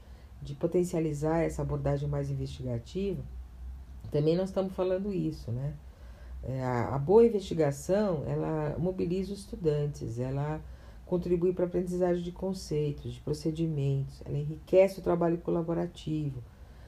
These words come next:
e, enfim, é, é, ela favorece a valorização das soluções diferenciadas, do pensamento divergente, é, de uma argumentação consistente, é, de, de desenvolvimento de habilidades de alta ordem.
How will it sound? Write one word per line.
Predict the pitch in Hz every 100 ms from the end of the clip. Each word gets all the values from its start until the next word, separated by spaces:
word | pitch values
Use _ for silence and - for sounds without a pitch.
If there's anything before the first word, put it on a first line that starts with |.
| - -
e, | - 160 156 156 151 151 113
enfim, | 185 - 180 131 - - -
é, | 143 147 -
é, | 156 -
ela | 180 196
favorece | 196 226 214 175 160 175 180 170 -
a | 139
valorização | 139 147 143 143 139 139 - 139 135 - - - -
das | 147 147
soluções | 156 151 151 147 143
diferenciadas, | - 156 156 - 131 131 143 135 120 117 -
do | 139
pensamento | 139 151 156 143 147 147
divergente, | 151 151 143 123 123 135 139 131 135 - - - - - - -
é, | 135 143
de | 147 156
uma | 208
argumentação | 190 185 180 175 170 156
consistente, | 160 156 147 - - 135 143 143 139 139 - 170 - -
é, | 135 135 139 139 135 135
de, | 135 139
de | 139 107
desenvolvimento | 123 196 247 247 247
de | 247
habilidades | 240 233 214 226 226
de | 214
alta | 233 269
ordem. | 262 160 160 123 110